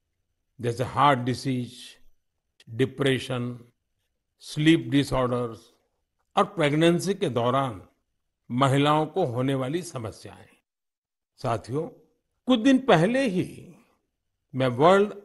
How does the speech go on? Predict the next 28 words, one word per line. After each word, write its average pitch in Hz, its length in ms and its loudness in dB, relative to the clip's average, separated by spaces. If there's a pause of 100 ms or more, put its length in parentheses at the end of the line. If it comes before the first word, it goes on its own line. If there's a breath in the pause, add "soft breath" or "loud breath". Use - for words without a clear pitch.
(120)
आयुर्वेद 156 580 2
कांग्रेस 143 400 -2
के 143 100 -4
लिए 160 140 0
गोवा 120 360 -2
में 107 180 -10
था। 101 240 -20 (920)
इसमें 240 240 0 (100)
चालीस 175 500 2
से 185 120 4
ज्यादा 143 380 0
देशों 151 420 -2
के 156 160 -4
डेलीगेट 135 480 -2
शामिल 123 400 -4
हुए 165 320 -2 (880)
और 117 160 -4
यहाँ 139 340 -4 (580)
पाँच 202 340 2
सौ 247 220 4 (180)
पचास 208 480 -2
से 214 100 -4
अधिक 151 600 -2 (600)
साइंटिफिक 190 960 0
पेपर्स 196 500 2 (140)
प्रेजेंट 202 420 4
किए 117 240 -4
गए। 87 280 -18